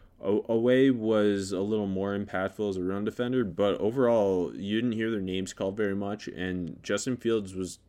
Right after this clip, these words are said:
kept pretty clean for the most part, and that's a really good offensive line for Ohio State, but,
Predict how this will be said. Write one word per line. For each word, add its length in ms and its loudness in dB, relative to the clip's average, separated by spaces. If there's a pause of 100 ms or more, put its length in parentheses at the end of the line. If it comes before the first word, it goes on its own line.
(120)
kept 200 -2
pretty 200 -6
clean 280 -10
for 100 -20
the 80 -12
most 220 -8
part, 240 -2
and 260 2
that's 160 2
a 60 0
really 240 2
good 200 2
offensive 540 -2
line 300 -6
for 200 -2
Ohio 220 0
State, 300 -4
but, 180 0